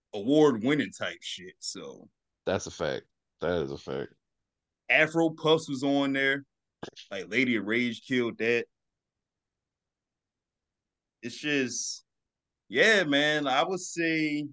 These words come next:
Speaker 1: New Jack City, The Wood, and Above the Rim. Those are my favorite three soundtracks.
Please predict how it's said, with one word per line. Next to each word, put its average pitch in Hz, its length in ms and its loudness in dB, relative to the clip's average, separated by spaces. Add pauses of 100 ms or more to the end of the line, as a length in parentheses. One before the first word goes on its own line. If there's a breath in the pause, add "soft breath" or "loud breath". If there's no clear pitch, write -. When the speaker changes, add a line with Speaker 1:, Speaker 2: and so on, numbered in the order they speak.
(440)
Speaker 1:
New 151 200 0
Jack 156 280 4
City, 139 460 0
The 123 100 0
Wood, 135 580 0 (520)
and 107 680 -2 (420)
Above 131 260 4
the 120 60 -2
Rim. 120 200 2
Those 120 180 2
are 123 40 -6
my 110 180 0
favorite 107 260 -4
three 104 140 -8
soundtracks. 92 280 -10